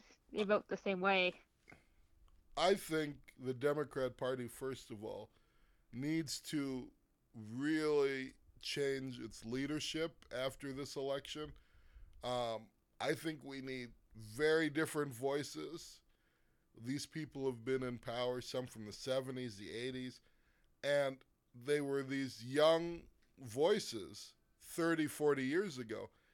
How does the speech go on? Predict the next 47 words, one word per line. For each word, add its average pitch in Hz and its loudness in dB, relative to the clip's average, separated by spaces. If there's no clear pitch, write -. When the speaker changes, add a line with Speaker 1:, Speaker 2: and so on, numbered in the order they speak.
Speaker 2:
And 139 -4
now, 170 6
and 135 -6
it's - -6
not 208 6
about 160 4
the 123 -6
age, 139 0
'cause 123 -6
you, 151 -6
as 143 2
you 147 -4
said 175 6
about 139 4
Bernie 143 2
Sanders, 135 -4
he's 127 -6
older 165 6
than 135 2
most 151 2
of 127 -4
these, 107 -6
but 143 8
his 156 2
views 156 -4
aren't 151 4
shaped 156 2
like 127 0
theirs 131 2
are. 151 4
I 131 2
don't 151 4
think 160 -2
it's 127 -4
the - -10
age 160 0
issue. 117 -6
I 123 0
think 175 -6
it's 135 -4
when 156 0
you've 147 -4
been 190 8
in 214 4
power 151 4
so 156 4
long, 147 2